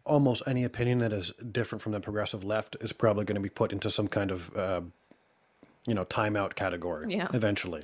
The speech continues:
Speaker 1: So what do you think the solution is to this problem as a whole?
Speaker 2: Well, it's, it's funny that you mentioned that, because as soon as this Project Veritas thing was released,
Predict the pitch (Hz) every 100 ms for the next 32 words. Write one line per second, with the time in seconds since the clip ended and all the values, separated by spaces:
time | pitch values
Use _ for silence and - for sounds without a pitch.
0 | - - 123 113 - 165 135 185 - 202
1 | 196 - 151 - - 120 120 127 113 104
2 | 101 110 101 - 113 104 90 85 85 85
3 | 90 80 - _ - 214 220 - 220 214
4 | - - 214 - 285 311 233 294 349 254
5 | 190 165 - 208 - 202 196 196 - 208
6 | 262 302 311 254 - 233 202 202 202 190
7 | 190 - 185 - - 190 190 185 170 202
8 | - 165 185 175 160 175 226 -